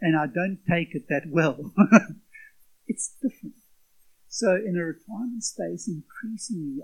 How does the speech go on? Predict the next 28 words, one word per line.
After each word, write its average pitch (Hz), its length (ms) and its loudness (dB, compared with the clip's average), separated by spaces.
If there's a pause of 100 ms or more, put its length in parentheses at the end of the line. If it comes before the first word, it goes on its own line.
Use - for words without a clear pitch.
I've 170 300 -6 (140)
had 170 180 -12
to 208 60 -8
develop 151 840 -8 (1160)
feedback 214 580 -2
mechanisms 151 800 -8 (140)
about 151 260 -10 (200)
me 170 440 -2 (260)
talking 156 360 -12
to - 140 -20
me 147 220 -10 (1200)
and 143 300 -2
less 202 260 -2
dependent 143 680 -8
on 156 220 -6
that 151 200 -12 (320)
external 160 680 -6
gratification. 139 800 -12 (340)
So 180 220 6
the 170 120 0
purpose 254 380 -2
of 226 120 -10
the 196 40 -2
exercise, 156 520 -6 (240)
find 240 260 -4
out 226 220 -8
those 185 280 -2
values 151 480 -2